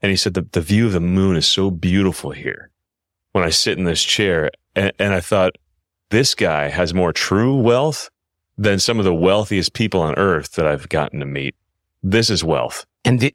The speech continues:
Speaker 2: when we detach from the things that we think we're supposed to have, we get to notice the things that God gives us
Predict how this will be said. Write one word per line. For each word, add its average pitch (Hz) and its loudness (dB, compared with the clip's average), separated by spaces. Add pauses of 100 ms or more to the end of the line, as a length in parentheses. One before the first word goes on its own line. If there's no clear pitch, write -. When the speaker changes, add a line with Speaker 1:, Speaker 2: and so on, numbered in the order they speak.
(120)
Speaker 2:
when 139 4
we 180 4
detach 147 0
from 135 0
the 117 4
things 123 0
that - -2
we 104 2
think - 0
we're 117 2
supposed - -2
to 147 4
have, 151 2
we 113 4
get 120 0
to 113 -4
notice 117 2
the 110 0
things 101 -2
that 95 -2
God 101 0
gives 135 0
us 90 -2